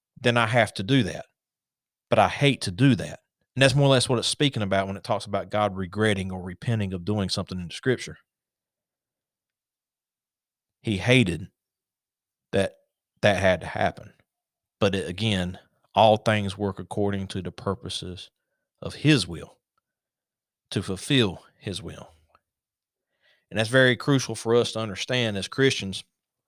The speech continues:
Even when it comes to prayer, people are like, "Well, why pray then if I can't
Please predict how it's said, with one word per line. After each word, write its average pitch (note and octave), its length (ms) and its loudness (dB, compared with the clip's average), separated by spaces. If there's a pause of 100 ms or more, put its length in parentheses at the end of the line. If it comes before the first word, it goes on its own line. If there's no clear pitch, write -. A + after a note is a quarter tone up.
(380)
Even A#2+ 220 0
when A#2 80 0
it A2 80 -8
comes A#2 260 -4
to G2 80 -6
prayer, B2+ 400 4
people A2 280 -6
are F#2+ 40 -4
like, F#2+ 200 -6
"Well, F#2 300 -4 (420)
why G2+ 200 6
pray F3+ 300 6
then F2 240 2 (160)
if - 80 -12
I G#2+ 80 6
can't B2+ 280 0